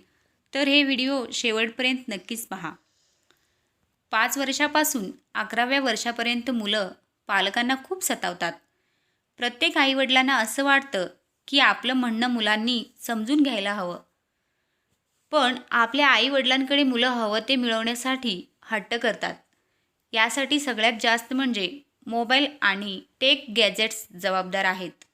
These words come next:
अशा वेळी मुलांना शिकवणं आणि समजावणं खूपच कठीण होऊन बसलेलं आहे. यामुळे तुम्ही जर वेळीच काही बेसिक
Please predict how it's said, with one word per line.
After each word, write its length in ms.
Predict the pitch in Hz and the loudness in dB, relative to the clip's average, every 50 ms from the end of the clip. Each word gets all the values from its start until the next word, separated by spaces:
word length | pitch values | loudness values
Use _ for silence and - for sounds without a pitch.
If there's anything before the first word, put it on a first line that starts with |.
| _ _ _ _ _ _ _ _ _ _ _ _ _ | _ _ _ _ _ _ _ _ _ _ _ _ _
अशा 280 | 202 220 220 - 254 277 | -2 0 0 0 -2 0
वेळी 220 | 277 269 285 311 | 2 2 4 4
मुलांना 380 | 302 285 254 233 233 240 254 285 | 4 4 6 4 4 4 2 -2
शिकवणं 440 | 277 - 247 - - 220 233 247 262 | -2 -4 -6 -4 -4 -4 -2 2 4
आणि 340 | 277 269 240 220 214 220 240 | 4 4 4 4 2 -2 -4
समजावणं 480 | 240 - 226 208 196 196 220 220 233 240 240 | -2 -2 -2 -2 -2 -2 -4 -4 -4 -6 -8
खूपच 440 | - - 294 285 294 339 330 - - - _ _ _ _ _ | -6 -6 -4 -2 -2 -4 -4 -6 -10 -14 _ _ _ _ _
कठीण 340 | - 247 233 233 277 294 294 | -6 -6 -4 0 2 4 4
होऊन 260 | 285 269 220 208 208 | 4 2 0 -2 -4
बसलेलं 380 | 190 190 185 - 185 180 180 185 | -4 -6 -6 -4 -4 -4 0 0
आहे. 260 | 175 180 190 175 233 233 _ _ _ _ _ _ _ _ _ _ | 0 0 -2 -6 -12 -14 _ _ _ _ _ _ _ _ _ _
यामुळे 460 | 226 214 214 226 240 262 254 220 202 254 - - - _ _ _ _ _ _ _ - | -2 0 0 2 2 2 2 2 0 -4 -8 -16 -20 _ _ _ _ _ _ _ -4
तुम्ही 260 | 247 233 233 262 269 | -2 0 2 2 2
जर 180 | 240 277 294 285 | 4 2 2 2
वेळीच 400 | 254 247 226 214 233 262 - - | 2 2 2 2 0 0 -2 0
काही 300 | - 254 233 233 247 254 | 0 2 2 2 -2 -2
बेसिक 380 | 220 226 214 214 - 254 226 | 0 -2 -2 -2 -4 -8 -8